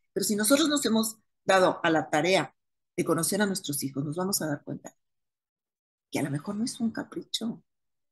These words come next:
no es un berrinche, hay algo fuerte detrás, y hasta en un berrinche hay algo fuerte detrás. Entonces, alimentémoslos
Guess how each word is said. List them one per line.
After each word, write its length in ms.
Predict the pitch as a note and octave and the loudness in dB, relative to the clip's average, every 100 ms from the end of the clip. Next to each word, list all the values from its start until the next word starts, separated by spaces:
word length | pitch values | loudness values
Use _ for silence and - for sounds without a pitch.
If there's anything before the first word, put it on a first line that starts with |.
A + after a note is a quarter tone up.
| _ _ _ _ _ _ _ | _ _ _ _ _ _ _
no 80 | F#3 | -6
es 120 | G#3 | 2
un 140 | A3+ | 4
berrinche, 800 | G#3+ F#3 E3+ F#3+ G3 - G#3+ E3 _ _ _ _ _ _ _ | 4 2 0 -4 -2 -2 -2 -4 _ _ _ _ _ _ _
hay 180 | F3 F#3+ | -10 -8
algo 460 | G3 F#3+ G3 - _ _ _ _ _ _ _ | -8 -8 -8 -10 _ _ _ _ _ _ _
fuerte 360 | - F#3+ G3 G#3+ | -2 0 2 -2
detrás, 360 | G3 - F#3+ - | -6 -6 -6 -2
y 60 | F3 | -4
hasta 140 | E3+ | -2
en 80 | F3+ | -4
un 100 | G3 | -4
berrinche 380 | - - A3 - | -4 -4 -4 -6
hay 120 | - | -8
algo 220 | - - | -10 -12
fuerte 340 | - - - | -10 -12 -12
detrás. 460 | - - - - - - _ _ _ _ _ _ _ - - _ _ _ _ _ - | -16 -12 -12 -10 -14 -14 _ _ _ _ _ _ _ -20 -20 _ _ _ _ _ -8
Entonces, 800 | F3 - G#3 G3+ G#3+ G#3+ - - _ _ _ _ - | -6 0 0 0 0 0 0 -2 _ _ _ _ -2
alimentémoslos 960 | E3 E3 E3 D#3+ F#3 F3+ F3+ F3 F3 | 0 0 -2 -4 -2 -2 0 -2 -4